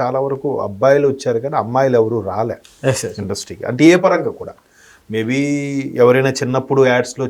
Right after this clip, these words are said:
Speaker 1: చేశారేమో నాకు తెలియదు, చిన్నపిల్లగా ఉన్నప్పుడు. వాళ్ళకంటూ ఒక ఐడెంటిటీ వచ్చిన తర్వాత ఒక మెయి-, మెయిన్ లీడ్ రోల్‌లో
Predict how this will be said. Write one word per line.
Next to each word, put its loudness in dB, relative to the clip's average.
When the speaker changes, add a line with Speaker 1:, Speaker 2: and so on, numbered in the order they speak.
Speaker 1:
చేశారేమో 0
నాకు -4
తెలియదు, -4
చిన్నపిల్లగా 4
ఉన్నప్పుడు. 0
వాళ్ళకంటూ 4
ఒక 2
ఐడెంటిటీ 2
వచ్చిన 2
తర్వాత 2
ఒక -4
మెయి-, 2
మెయిన్ 4
లీడ్ 6
రోల్‌లో 4